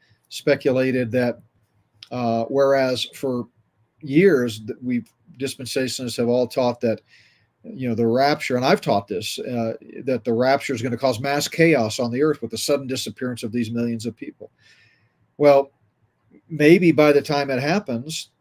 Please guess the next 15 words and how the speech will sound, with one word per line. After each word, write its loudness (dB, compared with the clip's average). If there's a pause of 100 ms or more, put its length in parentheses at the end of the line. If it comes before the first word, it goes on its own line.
(480)
with -6 (500)
alien 2
disclosure 2
and 0
all 0
of 0
the, -2
the -4
lies 0
that -4
are 0
being -8
told -2
about -4
that, -6